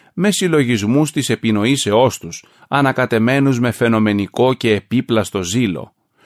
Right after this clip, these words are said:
Όμως η καταδίκη των ανθρώπων αυτών δεν παραμένει αδρανής, αλλά έχει ενεργοποιηθεί από παλαιά εναντίον και πολλών άλλων ομοίων τους. Και η καταστροφή τους δεν είναι δυσκίνητη σαν τον άνθρωπο που νηστάζει,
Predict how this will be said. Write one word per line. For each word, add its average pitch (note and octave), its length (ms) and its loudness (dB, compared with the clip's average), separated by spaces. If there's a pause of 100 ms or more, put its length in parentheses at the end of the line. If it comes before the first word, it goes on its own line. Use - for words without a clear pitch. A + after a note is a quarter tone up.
(380)
Όμως G3+ 420 0
η D3+ 60 -4
καταδίκη C3 520 0
των E3+ 180 0
ανθρώπων C#3+ 540 0
αυτών B2+ 540 0 (240)
δεν F#3 260 0
παραμένει G#2+ 560 2
αδρανής, F#2 680 -4 (300)
αλλά G#2 260 2
έχει C3+ 280 0
ενεργοποιηθεί G#2+ 840 0
από A2+ 220 -2
παλαιά G2 520 0
εναντίον A2 680 0
και B2+ 160 -2
πολλών A2+ 380 0
άλλων A2 400 2
ομοίων F#2+ 480 0
τους. - 360 -12 (720)
Και A#2+ 160 2
η A#2 60 4
καταστροφή G#2+ 680 0
τους - 380 -6
δεν D#3+ 240 0
είναι F#3+ 200 2
δυσκίνητη B2+ 680 0
σαν A#2+ 240 0
τον G#2 200 -2
άνθρωπο A#2 460 0
που G2 140 -8
νηστάζει, G2+ 680 -4